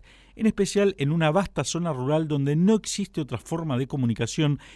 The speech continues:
lo cual significa un medio esencial para la integración de los habitantes. El galardón fue recibido por su director, Orlando Rafael Ramírez,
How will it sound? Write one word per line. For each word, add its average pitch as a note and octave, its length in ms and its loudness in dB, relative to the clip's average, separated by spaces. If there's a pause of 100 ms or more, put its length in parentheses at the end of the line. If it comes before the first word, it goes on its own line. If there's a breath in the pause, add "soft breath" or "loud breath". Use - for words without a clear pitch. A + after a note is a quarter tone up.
(180 loud breath)
lo F3 180 6
cual G#3+ 220 4
significa F3 520 -4
un D3 80 2
medio E3 220 2
esencial D3 640 0
para A#2+ 220 -2
la A2+ 100 0
integración G#2+ 480 -4
de C3+ 80 -4
los A2 180 -4
habitantes. E2 760 -8 (1200 soft breath)
El D#3 140 2
galardón C3 640 2 (400 loud breath)
fue - 160 -2
recibido E3 400 0
por B2+ 140 -8
su - 120 -6
director, G#2+ 640 0
Orlando A#2+ 400 -2
Rafael A2+ 340 -4
Ramírez, B2+ 520 0